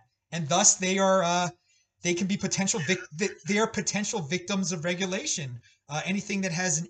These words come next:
Speaker 1: ounce of, uh, centralization, if it's got a founder, it, it can be blackmailed. It, it, it, it can be a, the, the government can go after it. I think, I,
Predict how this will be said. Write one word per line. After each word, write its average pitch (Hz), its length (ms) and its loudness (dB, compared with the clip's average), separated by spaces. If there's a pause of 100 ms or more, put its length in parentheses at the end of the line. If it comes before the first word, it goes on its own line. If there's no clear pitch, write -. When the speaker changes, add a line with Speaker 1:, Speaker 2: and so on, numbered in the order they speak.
Speaker 1:
ounce 196 300 -2
of, 185 160 -2
uh, 180 120 -2
centralization, 180 1000 -2 (300)
if 139 200 -6
it's - 120 -2
got 185 140 0
a 190 40 -2
founder, 208 640 0 (240)
it, 170 260 -4
it 165 120 -2
can 202 100 -4
be 208 100 -2
blackmailed. 190 680 0
It, 139 200 -10
it, 151 220 -6
it, 156 120 -6 (160)
it 151 120 -6
can 175 140 -4
be 170 200 -4
a, 170 240 -4 (560)
the, 175 100 -8
the 165 100 -6
government 190 360 0
can 190 100 -6
go 185 140 -2
after 226 280 -4
it. 131 60 -12
I 135 40 -10
think, 151 260 -8 (580)
I, 180 60 -4